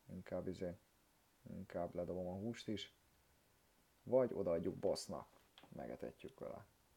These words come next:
Bosszt. Egy darab. Mindegy. Egyéb csak kutyuska. Na, skacok, akkor szerintem, ha van kedvetek, akkor mehetünk is. Deadpoolt még behívom a partiba.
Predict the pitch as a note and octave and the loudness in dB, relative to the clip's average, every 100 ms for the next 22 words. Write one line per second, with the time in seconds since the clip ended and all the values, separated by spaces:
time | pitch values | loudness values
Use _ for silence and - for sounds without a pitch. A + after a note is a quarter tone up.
0 | - _ - - - - - - - _ | -20 _ -4 -2 -2 -6 -18 -20 -20 _
1 | _ - - - - _ _ _ _ _ | _ -20 -20 -20 -20 _ _ _ _ _
2 | _ _ _ - - - F#2 F2 E2+ C3 | _ _ _ -20 -20 -4 0 2 6 8
3 | G#2+ F2+ - - - _ _ - F2+ G2 | 8 6 0 -18 -20 _ _ -6 -2 0
4 | F2 D#2+ - - - - - - - - | 0 -2 -6 -20 -20 -20 -20 -20 -20 -20
5 | - - - - - - - _ _ - | -20 -20 -20 -20 -20 -20 -20 _ _ -20
6 | - - D#2+ F2+ F2+ D2+ C#2+ C#2+ D#2+ - | -20 -4 0 0 0 -2 -4 -6 -6 -4
7 | - - - _ _ - - - - - | -2 -4 -6 _ _ -20 -20 -20 -20 -20
8 | - C3+ - C3 A#2 B2+ - - D#3+ D#3 | 0 2 6 4 6 4 4 0 0 0
9 | D#3 D#3 A2 F#2 F#2+ G2 G2+ G2 - F2+ | 2 4 6 4 2 2 2 -2 -2 -2
10 | D#2 F2+ F#2+ F#2+ A#2 - - - - - | -2 -2 -4 0 0 -2 -8 -20 -20 -20
11 | - - - - G2+ G#2 - F#2+ G2 - | -20 -20 -20 2 6 6 4 0 0 0
12 | F#2+ F#2 G2 G2 G#2+ G#2 F#2+ E2+ F#2 G2+ | -2 -2 0 0 0 0 0 0 2 2
13 | - C#3 D#3 E3 | 2 0 0 0